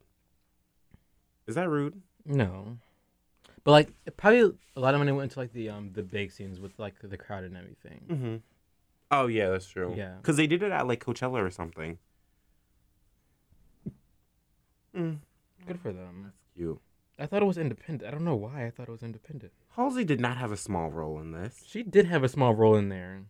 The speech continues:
Speaker 1: She played herself. How is she acting?
Speaker 2: A small role. You know, the Grammys has never been given any recognition, so that's all she's gonna get.
Speaker 1: <gasps> Ho-, Hopeless Fountain Kingdom wasn't on here.
Speaker 2: No, that was a good album. I'm sorry.
Speaker 1: Bad at Love should have been on here.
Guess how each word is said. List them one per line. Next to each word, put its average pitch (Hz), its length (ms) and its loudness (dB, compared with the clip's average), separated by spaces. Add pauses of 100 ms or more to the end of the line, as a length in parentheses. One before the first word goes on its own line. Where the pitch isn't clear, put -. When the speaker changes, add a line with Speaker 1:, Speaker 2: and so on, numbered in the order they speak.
(180)
Speaker 1:
She 262 100 -2
played 262 220 0
herself. 226 640 -2 (500)
How 277 180 4
is 269 60 -6
she 233 160 -4
acting? 151 480 0
Speaker 2:
A 123 60 -4
small 165 440 8
role. 110 640 6 (840)
You 180 120 -8
know, 226 180 6
the 131 100 -2
Grammys 123 380 6
has 113 80 -8
never 113 180 4
been 104 160 0
given 107 240 2
any 113 100 0
recognition, 104 460 -6
so 127 80 -8
that's 113 80 -8
all 107 80 -8
she's 95 200 -14
gonna 95 160 -2
get. 90 280 -10 (320)
Speaker 1:
<gasps> - 500 -16
Ho-, 214 220 2
Hopeless 233 380 4
Fountain 196 220 0
Kingdom 262 320 -4
wasn't 147 220 2
on 120 140 0
here. 95 500 -4
Speaker 2:
No, 143 960 8
that 147 100 12
was 180 140 10
a 117 60 4
good 104 140 8
album. 95 300 4
I'm 120 80 2
sorry. - 260 4
Speaker 1:
Bad 359 260 10
at 381 200 8
Love 381 260 8
should 247 180 6
have 180 120 8
been 170 140 6
on 151 160 6
here. 110 540 2